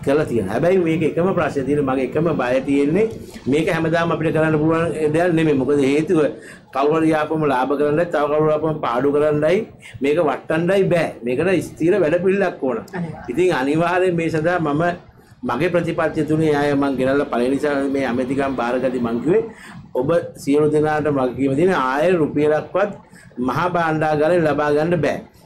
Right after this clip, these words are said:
Speaker 1: මහා භාණ්ඩාගාරයෙන් මුදල් ඉල්ලනවා නම් මේ ආයතනේ කරන්න බලාපොරොත්තු වෙන්න එපා. ඒ, ඒ නිසා ඒ, ඒ ප්‍රතිපත්තියේ ඉන්නවා නම් මේ ආයතනයේ වගකීම් බාර ගන්න කියන එක මං කිව්වේ. නිසා මම මේ අවුරුද්ද මාස තුනක් තුළ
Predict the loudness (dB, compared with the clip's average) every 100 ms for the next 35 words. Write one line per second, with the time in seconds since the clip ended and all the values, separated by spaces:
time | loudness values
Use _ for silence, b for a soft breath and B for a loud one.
0 | -6 -2 0 0 0 2 2 2 2 2
1 | 2 2 2 2 2 2 0 0 0 0
2 | 0 0 0 0 -2 -4 -2 0 0 0
3 | 2 0 2 0 0 -2 -4 -10 -18 -20
4 | B B B 0 0 2 2 2 2 0
5 | 0 0 2 4 2 -2 -6 0 0 0
6 | -2 0 -2 -4 -2 0 2 0 2 0
7 | -2 -6 B B 0 0 0 -2 -2 0
8 | 0 -2 -4 -4 -2 -2 0 0 0 0
9 | -2 0 0 0 0 0 -2 -4 -6 -8
10 | -12 B -10 -4 -2 0 0 0 0 -2
11 | -4 -2 0 2 2 2 0 0 0 -2
12 | -4 -2 0 -2 -4 -2 -2 0 2